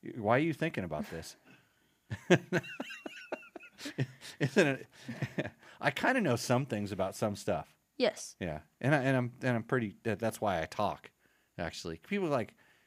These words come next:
Speaker 1: "You just talk to hear yourself?" And, like, no, I actually don't even listen to these. <laughs> So I'm not, like,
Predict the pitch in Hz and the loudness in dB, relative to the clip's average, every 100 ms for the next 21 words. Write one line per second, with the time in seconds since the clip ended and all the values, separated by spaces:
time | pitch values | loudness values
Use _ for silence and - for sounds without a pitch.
0 | _ - 143 151 - 107 - - 113 95 | _ -8 -6 -4 -2 -2 -2 -8 -10 -4
1 | 107 139 160 165 190 143 92 87 - - | -4 -4 0 0 0 -2 -8 -8 -12 -10
2 | 92 - - 90 92 113 127 107 131 - | -10 -10 -14 -6 -2 -2 0 0 -2 -2
3 | 120 120 120 104 110 120 95 85 76 - | 0 0 0 0 -2 -2 -6 -6 -8 -8
4 | - - _ - _ - _ 403 - 123 | -12 -14 _ -20 _ -20 _ -8 -4 -2
5 | 117 131 139 - - | -2 -4 -6 -12 -14